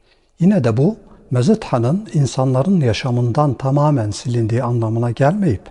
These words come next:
Mezitha ve Mezitl bir arada Çerkeslerin düşünce yapısındaki yerini korumuştur. Mezitha tanrısal özelliklerini korumaya devam ederken Mezitl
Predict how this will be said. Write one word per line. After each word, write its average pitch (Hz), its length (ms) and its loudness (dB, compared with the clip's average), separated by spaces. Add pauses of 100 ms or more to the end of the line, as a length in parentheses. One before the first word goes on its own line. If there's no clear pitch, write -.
(520)
Mezitha 120 600 -4
ve 113 100 -2
Mezitl 107 540 -4 (320)
bir 233 140 2
arada 113 360 0
Çerkeslerin 123 800 -2
düşünce 131 340 -2
yapısındaki 113 640 -2
yerini 113 380 -2 (120)
korumuştur. - 640 -10 (1500)
Mezitha 175 680 0
tanrısal 151 500 0
özelliklerini 123 680 -2
korumaya 117 520 -2
devam 113 360 -2
ederken 127 640 -4 (380)
Mezitl 120 460 -2